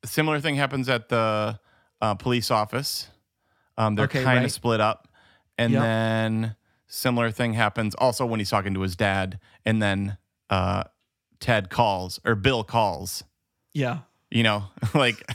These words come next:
Speaker 1: <laughs> "This is Officer Van Halen."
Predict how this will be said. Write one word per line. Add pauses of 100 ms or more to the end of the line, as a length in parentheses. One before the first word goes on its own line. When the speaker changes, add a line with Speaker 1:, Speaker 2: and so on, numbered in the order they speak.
(100)
Speaker 1:
<laughs>
"This
is
Officer
Van
Halen."